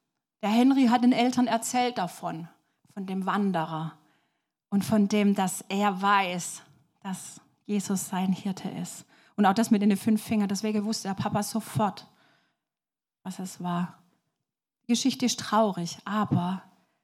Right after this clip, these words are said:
ihm war wichtig, der Herr ist mein Hirte. Und das dürfen auch ihr für euch nehmen, der Herr ist euer Hirte.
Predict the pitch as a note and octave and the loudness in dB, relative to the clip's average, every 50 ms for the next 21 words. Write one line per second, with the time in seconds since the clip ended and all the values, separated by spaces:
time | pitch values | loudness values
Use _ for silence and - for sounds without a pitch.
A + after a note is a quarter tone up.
0 | _ _ _ _ - F3+ G3 F#3+ F#3+ G3 G3 G3 G3 F#3+ - - - F3+ F3+ - | _ _ _ _ -12 -8 -4 -2 -2 -2 -2 -2 -4 -6 -6 -8 -8 -8 -8 -8
1 | - - F3+ F#3 F3+ - G3 - - G3 - - G#3+ - - G3 G3+ F#3+ G#3 F#3+ | -8 -8 -8 -8 -6 -6 -6 -6 -6 -8 -10 -8 -8 -8 -6 -6 -6 -6 -8 -10
2 | G3 - - - G#3 G#3 - _ _ _ _ _ _ _ _ _ _ _ _ _ | -12 -14 -12 -12 -12 -12 -12 _ _ _ _ _ _ _ _ _ _ _ _ _
3 | - G3+ G3+ G3 - A#3+ A#3+ A3 - - A3+ A3+ A3+ - - - - - A3+ A#3+ | -4 -2 -2 -2 0 -2 -2 -2 -2 -2 -4 -4 -4 -8 -14 -20 -12 -4 0 2
4 | B3 A3+ G#3+ - - - _ _ - - - - G#3+ A3 G#3+ - A3 G3+ G3 G3 | 2 2 2 0 -6 -16 _ _ -14 -12 -6 -2 -2 -2 -2 -2 -4 -2 0 -2
5 | F#3+ G3+ F#3+ F3+ - G3+ G3+ - - G3 G3 G3 G3 F#3+ G3+ F#3+ F#3+ - - F#3 | -2 -2 -4 -10 -10 -12 -14 -10 -10 -8 -6 -6 -6 -8 -8 -10 -10 -10 -12 -12